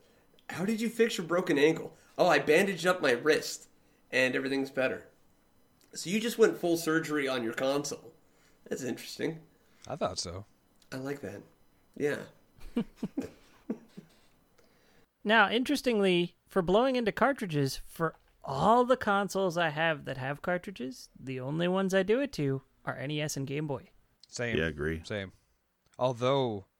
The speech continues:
Speaker 2: I think there was also something to do with, like, the top loaders, you know, Sega Master System, Genesis, Super Nintendo.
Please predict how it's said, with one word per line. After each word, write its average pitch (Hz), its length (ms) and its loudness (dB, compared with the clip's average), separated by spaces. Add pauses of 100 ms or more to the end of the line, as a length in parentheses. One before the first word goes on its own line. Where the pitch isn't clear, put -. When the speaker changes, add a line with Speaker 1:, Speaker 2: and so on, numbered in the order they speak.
(180)
Speaker 2:
I 123 80 -6
think 233 220 -8
there 185 100 -2
was 139 140 -4
also 117 720 -4
something 127 400 -10
to 110 60 -8
do 107 200 -8
with, 104 260 -10
like, 90 200 -12
the 95 80 -14
top - 320 -8
loaders, 95 640 -10 (260)
you 101 140 -14
know, 90 80 -10
Sega 104 260 -8
Master 95 360 -6
System, 92 500 -10
Genesis, 90 640 -8 (160)
Super 90 220 -12
Nintendo. 85 480 -14